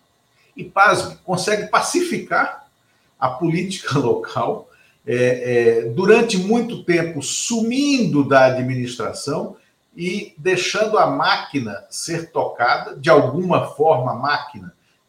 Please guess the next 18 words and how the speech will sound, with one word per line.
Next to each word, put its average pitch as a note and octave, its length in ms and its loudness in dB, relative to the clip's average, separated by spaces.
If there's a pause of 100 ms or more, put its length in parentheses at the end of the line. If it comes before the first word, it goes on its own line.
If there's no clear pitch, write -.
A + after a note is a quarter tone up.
tinha E3+ 240 -4
que E3 80 -8
ser D3 260 -6
tocada A#2 840 -2
de B2 160 -10
maneira C#3 360 0
institucional, B2 1040 -6 (260)
e C4 140 0
ressurge A3+ 760 2
agora G3+ 420 2
na G#3 160 -2
campanha, F#3 680 -6 (380)
né? D3 380 -4
Aí C#3+ 440 6
sim, A3 440 -2
surfando, - 1120 0 (520)
primeiro, G3 600 2 (340)
é, C3 580 -2